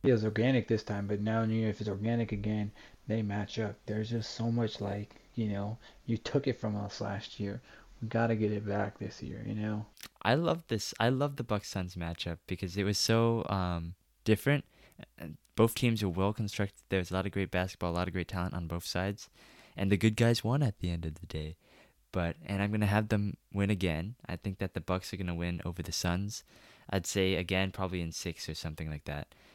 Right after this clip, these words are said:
Speaker 2: Because, oh man, I just love the way Giannis plays. I think that team is in sync. I think they got that championship monkey off their backs and they're just playing.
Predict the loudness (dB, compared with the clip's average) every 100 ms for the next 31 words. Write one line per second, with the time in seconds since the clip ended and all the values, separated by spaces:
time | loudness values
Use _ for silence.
0 | _ -8 -6 -2 0 0 -4 -10 _ _
1 | _ -12 -2 -2 -2 -4 -6 -4 -2 0
2 | -2 0 0 0 -2 0 0 -2 -4 -2
3 | -2 0 -4 -6 -6 -4 -6 -8 -4 -2
4 | 0 -2 -6 -6 -4 -2 -2 -6 _ -20
5 | -20 -16 -2 -2 2 2 4 2 0 0
6 | 0 0 -2 -2 -2 -2 -2 0 -2 0
7 | -4 0 -2 -2 -6 0 0 0 -4 -4
8 | -2 -2 -4